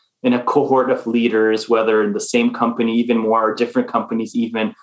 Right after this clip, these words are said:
There's company representation to show up. So I noticed that, I mean, this is a little bit of a sharp statement, I know, I know, but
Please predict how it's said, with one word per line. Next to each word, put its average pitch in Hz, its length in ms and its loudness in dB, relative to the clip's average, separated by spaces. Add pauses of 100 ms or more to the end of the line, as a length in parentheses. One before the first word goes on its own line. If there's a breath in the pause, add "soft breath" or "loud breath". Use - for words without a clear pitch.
(100)
There's 101 160 -10
company 127 440 0
representation 110 920 -2
to 107 80 -12
show 110 220 -2
up. 104 220 -2 (340 loud breath)
So 127 120 0
I 120 60 2
noticed 147 400 0
that, 151 320 0 (380)
I 143 100 2
mean, 151 120 0
this 143 100 0
is 143 60 -6
a 151 40 0
little 151 160 4
bit 143 80 4
of 143 80 0
a - 60 0
sharp 127 340 0
statement, 127 400 0
I 113 100 -2
know, 117 120 -2
I 117 140 0
know, 123 160 4
but 123 240 -2